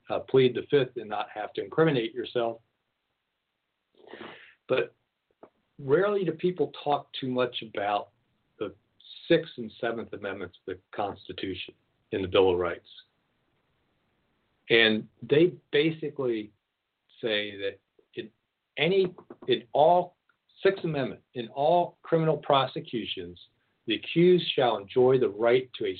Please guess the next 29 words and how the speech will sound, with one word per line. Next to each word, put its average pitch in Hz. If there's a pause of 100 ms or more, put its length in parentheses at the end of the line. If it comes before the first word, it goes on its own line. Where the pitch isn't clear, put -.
(100)
speedy 160
and 95
public 160
trial 95 (1040)
by 107
an 98 (100)
impartial 160
jury 127
of 98
the 92 (160)
state 151 (160)
and 101 (240)
district 151
wherein 123
the -
crime 135 (160)
shall 107
have 95
been 113
committed, 101 (1160)
which 120 (140)
district 175
shall 127
have 127
been 107
previously 151
ascertained 123
by 113
law, 92